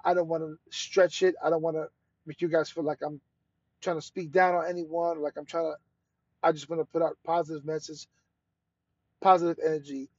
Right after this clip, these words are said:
I wanna motivate, I wanna inspire you guys to go out there and do better, okay? For those of you who say, "I don't have kids," you got parents. Get out their crib, man. Get out their crib. Get you a house big enough you can tell them, "Hey, you can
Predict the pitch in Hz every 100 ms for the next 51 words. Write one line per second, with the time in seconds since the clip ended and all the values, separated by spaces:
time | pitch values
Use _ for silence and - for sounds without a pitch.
0 | _ - 156 156 147 180 175 180 170 156
1 | 165 156 - - - 180 175 170 170 165
2 | 170 165 160 - 151 160 156 151 151 143
3 | 156 143 - _ _ _ - 135 139 _
4 | _ _ _ _ _ 175 190 165 190 180
5 | 190 196 220 180 214 202 170 - 190 143
6 | - 123 165 - 165 202 190 175 - -
7 | _ _ _ _ _ _ _ _ _ _
8 | _ 185 202 202 214 196 220 233 208 165
9 | 185 214 226 _ _ _ _ _ _ _
10 | _ _ _ _ _ 226 226 214 214 -
11 | 247 208 147 226 - 240 196 190 233 196
12 | 233 226 226 220 214 196 - 220 214 214
13 | 185 208